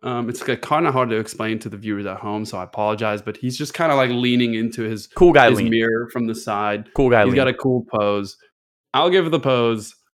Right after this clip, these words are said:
Speaker 1: like, a, like, a seven out of ten. Uh,
Speaker 2: Okay.
Speaker 1: the picture itself, like I said, poorly executed mirror pick. I'll give it a two out of ten.
Speaker 2: Okay.
Speaker 1: Uh, just 'cause his room is, like, uh, not, it doesn't, his room's not, doesn't, doesn't look bad.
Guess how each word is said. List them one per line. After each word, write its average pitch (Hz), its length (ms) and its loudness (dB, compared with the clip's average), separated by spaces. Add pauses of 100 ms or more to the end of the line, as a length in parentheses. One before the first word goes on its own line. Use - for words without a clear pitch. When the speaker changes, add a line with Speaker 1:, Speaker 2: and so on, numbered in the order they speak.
(140)
Speaker 1:
like, 113 160 -6
a, 104 360 -4
like, 104 120 -6
a 104 60 -6
seven 110 360 -4
out 104 140 -6
of 98 100 -12
ten. 98 380 -8 (520)
Uh, 101 180 -12
Speaker 2:
Okay. 107 200 2
Speaker 1:
the 101 60 0
picture 170 360 2
itself, 123 600 0
like 117 180 0
I 113 60 0
said, 107 480 -2 (580)
poorly 131 320 2
executed 110 480 -6
mirror 107 220 -4
pick. 104 280 -10
I'll 107 100 -8
give 110 160 -8
it 107 60 -4
a 104 40 -12
two 110 260 -8
out 95 80 -4
of 95 140 -10
ten. 98 280 -12 (200)
Speaker 2:
Okay. - 280 -6
Speaker 1:
Uh, 101 160 -2
just 113 160 -6
'cause 135 140 0
his 113 140 0
room 120 320 4
is, 101 340 -6
like, 113 240 -8
uh, 104 80 -8 (180)
not, 123 460 -4
it 135 60 -2
doesn't, 143 260 2
his 127 160 2
room's 147 240 6
not, 123 240 0
doesn't, 120 260 -8
doesn't 120 220 -4
look 113 220 -6
bad. 92 220 -14